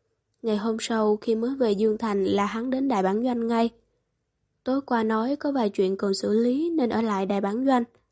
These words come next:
Tới tận hôm nay mới thấy người. Tiểu thất cố ý bảo Thanh Liên làm món hắn thích ăn, lại pha một bình trà môn đông.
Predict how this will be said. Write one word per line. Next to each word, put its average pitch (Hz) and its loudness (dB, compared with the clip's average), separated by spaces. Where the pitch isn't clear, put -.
Tới 302 -2
tận 220 2
hôm 233 -2
nay 233 0
mới 247 -2
thấy 277 -4
người. 247 4
Tiểu 220 2
thất 285 -6
cố 262 2
ý 285 2
bảo 220 2
Thanh 240 -4
Liên 233 0
làm 214 0
món 220 -2
hắn 294 -4
thích 311 -6
ăn, 247 -2
lại 214 0
pha 226 -4
một 226 -2
bình 202 0
trà 214 -2
môn 233 2
đông. 240 2